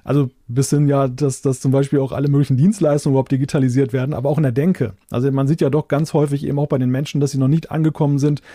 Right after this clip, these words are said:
dass sie merken, wenn sie was in Social Media posten, dass sie eben sehr viel von sich preisgeben und da auch Leute in Kenntnis setzen, die sie vielleicht gar nicht darüber in Kenntnis setzen möchten. Also diese Medienkompetenz aufzubauen. Und jetzt werden wir überrollt von so einer K I,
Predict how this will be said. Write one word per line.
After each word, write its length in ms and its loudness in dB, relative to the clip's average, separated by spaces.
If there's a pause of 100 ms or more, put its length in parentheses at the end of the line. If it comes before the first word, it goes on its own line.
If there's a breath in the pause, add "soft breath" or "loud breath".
(180 loud breath)
dass 120 0
sie 80 0
merken, 380 2
wenn 100 2
sie 140 0
was 180 0
in 140 0
Social 320 0
Media 240 2
posten, 560 0 (180)
dass 220 -2
sie 120 2
eben 120 2
sehr 180 0
viel 140 -2
von 160 0
sich 120 -2
preisgeben 680 0
und 320 -6
da 100 0
auch 180 -4
Leute 460 0 (380)
in 80 -8
Kenntnis 420 -2
setzen, 380 0
die 180 0
sie 160 -4
vielleicht 220 -2
gar 160 -2
nicht 200 -2
darüber 280 0
in 80 -2
Kenntnis 300 0
setzen 280 -2
möchten. 400 -4 (400 loud breath)
Also 140 0
diese 140 2
Medienkompetenz 840 0
aufzubauen. 560 -4
Und 80 -2
jetzt 240 0
werden 160 2
wir 80 2
überrollt 440 2
von 140 0
so 60 0
einer 160 2
K 200 -4
I, 380 0